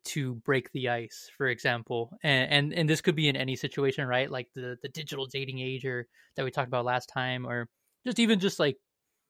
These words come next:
um, friendships or networking, right? At work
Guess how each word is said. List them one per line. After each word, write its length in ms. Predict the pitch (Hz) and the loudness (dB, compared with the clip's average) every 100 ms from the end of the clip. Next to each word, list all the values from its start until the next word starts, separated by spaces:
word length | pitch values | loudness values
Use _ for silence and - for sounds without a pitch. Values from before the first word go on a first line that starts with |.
| _ - | _ 2
um, 640 | 131 127 123 120 117 117 - _ _ _ _ _ _ - - | 4 4 0 -2 -8 -12 -16 _ _ _ _ _ _ -20 -10
friendships 720 | - 143 135 - 143 - - | 0 2 2 2 2 0 -2
or 340 | 147 127 123 147 | -2 0 -2 -2
networking, 760 | 139 143 143 139 - 143 143 127 | 0 2 2 0 2 0 0 2
right? 240 | 135 143 | 2 2
At 180 | 131 131 | 0 -2
work 360 | 127 139 - | -2 -2 -4